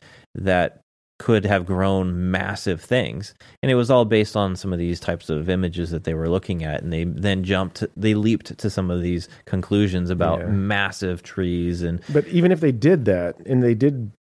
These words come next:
Speaker 2: finally go, "It is," but it, it looks like it's a dead planet. Like, like, like the water that was there would never be enough to ever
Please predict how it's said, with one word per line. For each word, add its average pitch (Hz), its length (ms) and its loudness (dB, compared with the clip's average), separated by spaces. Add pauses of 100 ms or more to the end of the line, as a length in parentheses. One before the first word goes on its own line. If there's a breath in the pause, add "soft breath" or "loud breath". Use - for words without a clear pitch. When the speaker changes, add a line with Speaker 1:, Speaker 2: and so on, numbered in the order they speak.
(500)
Speaker 2:
finally 131 260 2
go, 110 200 6
"It 113 140 4
is," 135 300 6
but 110 220 0 (120)
it, - 260 -12
it - 160 -6
looks 123 220 -2
like 120 140 0
it's 113 160 -4
a 95 40 -2
dead 104 400 0
planet. 139 420 0 (100)
Like, 110 300 0 (300 soft breath)
like, 107 280 0 (400)
like 104 420 -2 (380)
the - 540 -4
water 113 280 0
that 110 140 -4
was 101 240 2
there 120 260 4
would 104 140 4
never 107 260 2
be 104 160 4
enough 104 320 0
to 110 160 -2
ever 101 380 0